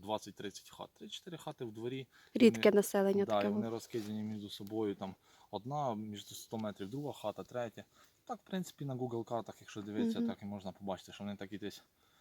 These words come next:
Speaker 1: по картах і розкидані, ці хати.
Speaker 2: Ну, це одна, ми зараз, е, постараємось
Speaker 1: Да, ми
Speaker 2: потрапити
Speaker 1: зараз
Speaker 2: на
Speaker 1: попадемо
Speaker 2: іншу,
Speaker 1: ще
Speaker 2: да?
Speaker 1: на іншу, я і на картах знайшов. Ну, я не знаю, чи вона жила, чи вона не жила, просто поїдемо, подивимося.
Speaker 2: А,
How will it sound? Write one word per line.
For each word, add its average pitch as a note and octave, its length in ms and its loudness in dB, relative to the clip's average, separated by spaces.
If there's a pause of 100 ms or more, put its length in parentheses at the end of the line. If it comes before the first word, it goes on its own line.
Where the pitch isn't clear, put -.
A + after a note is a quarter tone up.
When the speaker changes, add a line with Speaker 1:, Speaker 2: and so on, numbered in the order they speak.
(640)
Speaker 1:
по A#2 100 -6
картах A2+ 380 2
і A2 40 -4
розкидані, F2+ 480 -6
ці F2 140 -12
хати. - 280 -8
Speaker 2:
Ну, C4+ 80 10
це B3 180 10
одна, A#3 280 10
ми A#3+ 120 12
зараз, A3 400 8
е, G#3 140 0 (360)
постараємось G#3+ 580 6
Speaker 1:
Да, - 40 -12
ми G3+ 100 0
Speaker 2:
потрапити G#3 280 6
Speaker 1:
зараз G#3 140 10
Speaker 2:
на G#3+ 60 12
Speaker 1:
попадемо G3 160 12
Speaker 2:
іншу, G3 200 6
Speaker 1:
ще G#3 100 4
Speaker 2:
да? B3 80 4
Speaker 1:
на A2+ 100 -2
іншу, G#2 680 -6
я G2+ 120 -4
і G2+ 60 -4
на G2+ 80 -6
картах G2 360 -6
знайшов. G#2 300 -10
Ну, A2 60 -4
я A#2 80 -4
не A#2 100 -6
знаю, G#2+ 180 -2
чи G#2+ 120 -12
вона G#2+ 160 -4
жила, G#2+ 280 -4
чи A2+ 100 -12
вона G#2 160 -4
не G2 100 -4
жила, F#2 220 -6
просто - 300 -14
поїдемо, G2+ 420 -6
подивимося. F2+ 540 -12
Speaker 2:
А, G#3+ 300 4